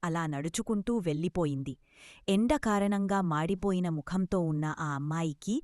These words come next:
దారిలో ఓ గుడిసె ఇంట్లో ఉన్న ఒక పేదమే ఆశ్రయం ఇచ్చి అన్నం పెట్టింది. పేదరాలైనప్పటికీ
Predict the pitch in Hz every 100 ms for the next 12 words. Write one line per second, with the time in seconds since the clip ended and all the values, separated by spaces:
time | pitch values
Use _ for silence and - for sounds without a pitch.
0 | - - 170 175 220 277 302 269 202 165
1 | 170 214 - 247 190 170 190 170 160 165
2 | 160 160 - 151 156 175 202 - 151 156
3 | - 226 226 202 165 - - 277 - _
4 | - 170 185 254 254 185 - 151 131 123
5 | 202 185 220 269 277 277 294 285 294 -
6 | 220 - 160 - 180